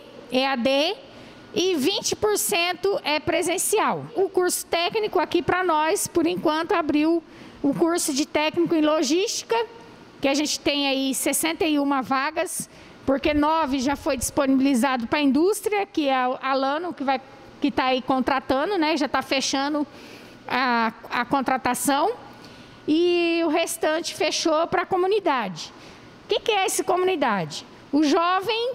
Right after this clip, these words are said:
esse curso é, é considerado como jovem aprendiz, só que ele não vai, ele não vai trabalhar na indústria, ele vai fazer o curso gratuito, só que ele não vai trabalhar.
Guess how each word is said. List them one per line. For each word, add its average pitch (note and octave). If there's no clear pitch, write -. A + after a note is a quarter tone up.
esse E4+
curso F#4+
é, -
é C#4+
considerado D4+
como F4+
jovem F4+
aprendiz, F4+
só D4+
que G4+
ele G#4+
não A4+
vai, F#4
ele F#4
não F#4+
vai F#4
trabalhar G#4
na G#4+
indústria, F#4
ele A#3
vai C4
fazer D#4+
o F#4
curso G4
gratuito, G4
só F4
que -
ele G4
não G#4
vai G4+
trabalhar. F#4+